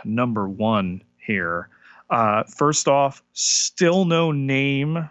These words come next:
for number one. There's actually quite a bit of, uh, fan hope out there that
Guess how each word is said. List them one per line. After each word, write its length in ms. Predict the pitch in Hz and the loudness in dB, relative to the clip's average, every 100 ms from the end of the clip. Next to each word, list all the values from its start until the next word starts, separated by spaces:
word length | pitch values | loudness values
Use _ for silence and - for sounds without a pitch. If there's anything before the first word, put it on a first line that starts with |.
| _ | _
for 220 | - 156 | -2 0
number 400 | 143 143 147 147 | 2 0 2 -2
one. 520 | 135 143 147 156 170 - | 0 0 0 -2 -6 -8
There's 460 | 123 127 123 110 - 123 | -4 -2 -2 -4 -6 -2
actually 560 | 131 - 151 135 123 | -2 -2 -6 -4 -6
quite 320 | 113 - 127 | -6 -4 -2
a 120 | 120 110 | -2 -4
bit 420 | 123 - 127 117 | -10 -4 -2 0
of, 360 | 113 104 - | -2 -4 -4
uh, 460 | 117 104 98 101 98 | 0 0 0 -2 -6
fan 540 | - - 135 131 135 | -10 -2 0 2 0
hope 440 | 131 - 123 127 - - | -4 -4 -4 -4 -8 -4
out 260 | 143 135 - | -2 -2 -2
there 400 | 135 131 135 131 | -2 0 -2 -4
that 180 | 110 | -6